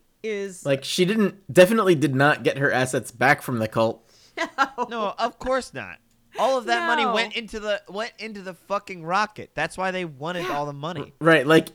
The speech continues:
Speaker 2: if, if that money still even exists,
Speaker 1: The government
Speaker 2: it's
Speaker 1: has it now.
Speaker 2: like, yeah, the government h-, is, is holding on to that shit. <laughs> Like, you're not getting that back.
Speaker 3: Yeah, no.
Speaker 1: Forever.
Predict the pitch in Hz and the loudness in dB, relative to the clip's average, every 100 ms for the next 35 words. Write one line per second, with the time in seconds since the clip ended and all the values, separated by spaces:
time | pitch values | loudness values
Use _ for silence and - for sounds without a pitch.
0 | - 185 202 - - _ - 220 - 208 | 6 8 8 0 -12 _ 4 4 6 4
1 | 170 175 160 151 180 156 139 151 143 135 | 6 6 4 4 6 6 6 2 2 0
2 | 113 139 135 131 - - - _ _ 262 | 0 4 4 4 -2 -6 -10 _ _ -4
3 | 220 254 247 - 190 190 - 233 226 160 | 0 0 -2 -2 -4 -6 -10 -10 0 2
4 | 151 - - _ - 170 165 143 139 233 | 2 0 -16 _ -2 2 4 2 0 2
5 | 240 220 185 143 160 - 147 - - 139 | 2 2 -2 -4 -2 2 2 0 -2 0
6 | - 165 151 147 123 120 - 113 104 _ | 2 4 4 4 4 2 0 -8 -8 _
7 | - - - 285 175 147 180 185 160 135 | -6 -4 -4 4 6 6 6 6 4 0
8 | 135 113 110 117 - - _ _ 196 220 | -2 -2 -2 -2 -4 -18 _ _ -6 -2
9 | 214 214 226 240 233 226 214 208 214 208 | 0 0 0 0 0 0 0 0 -2 -2
10 | 185 165 | -4 -6